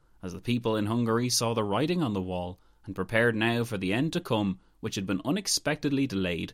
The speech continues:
a few days before. Caught up in this story are the persons of Imre Nagy, his followers, and those men and women who decided for various reasons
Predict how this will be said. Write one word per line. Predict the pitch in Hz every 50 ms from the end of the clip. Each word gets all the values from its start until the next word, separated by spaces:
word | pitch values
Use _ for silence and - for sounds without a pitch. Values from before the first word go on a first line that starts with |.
| - - _ _ -
a | 120
few | 117 - - 107 101 98
days | 95 90 90 90 90 90
before. | - - 87 - - 95 90 95 92 92 - - _ _ _ - _ - - - - - - - - - - - _ - - - _ _ - - - - - - - - - - - - - - - _ -
Caught | - - 98 95 101
up | 156 180 - -
in | - 98 98
this | 90 87 - -
story | - - 165 160 156 160 170 165
are | 160 156
the | 151 170
persons | 147 - - 160 156 - 175 165 151
of | 160 147 135
Imre | 117 110 107 104 104 104 101
Nagy, | 95 92 87 87 87 90 90 - - -
his | - 98 92 -
followers, | - - 117 123 127 120 120 123 123 123 123 113
and | 113 98 98 98
those | 101 104 98
men | 95 95 104 127 147
and | 147 139
women | 120 123 123 120 113 113
who | 117 117
decided | 113 117 - - - 117 117 120 127 117 113
for | - 117
various | 107 104 107 135 175 208 190 - -
reasons | 127 135 135 120 120 117 117 113 -